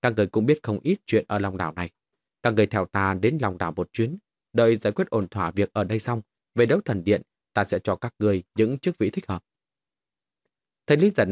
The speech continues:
và La Tuyết Phong ngay ngắn tạ ơn, Tổng điện chủ nói: "Nhưng ta phải nhắc nhở các ngươi, đừng quên lời thề ngày hôm nay.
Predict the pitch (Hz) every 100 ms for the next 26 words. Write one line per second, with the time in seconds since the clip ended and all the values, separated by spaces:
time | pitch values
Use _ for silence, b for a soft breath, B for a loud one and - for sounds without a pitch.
0 | 95 98 104 - 160 - 110 98 - 107
1 | 90 95 139 175 98 - 117 110 _ _
2 | _ 131 110 101 98 80 90 160 - _
3 | _ _ _ 104 107 104 98 107 92 90
4 | 143 104 73 131 123 104 101 _ _ -
5 | 127 135 127 190 147 101 - 101 95 95
6 | 123 123 131